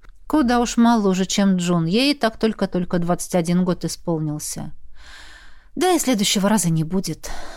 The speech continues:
Надоело тратить время впустую. «Да, конечно». Себастьян аккуратно сложил все пакеты с кровью в переносную морозильную камеру,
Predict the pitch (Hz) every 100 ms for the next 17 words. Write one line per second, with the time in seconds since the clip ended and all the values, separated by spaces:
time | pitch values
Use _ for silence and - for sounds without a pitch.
0 | - 220 294 285 320 330 226 165 175 170
1 | 165 170 175 175 151 - 180 - 175 160
2 | 147 151 - - - - - - - -
3 | - - - 254 269 370 370 190 180 208
4 | - 156 156 - - - - - - -
5 | - - - 233 214 226 - 233 226 220
6 | 233 233 247 226 - 202 202 220 214 -
7 | 226 - 202 - 220 202 - - 247 208
8 | 208 - 208 202 196 202 - 220 214 202
9 | 202 202 226 208 208 214 277 240 170 170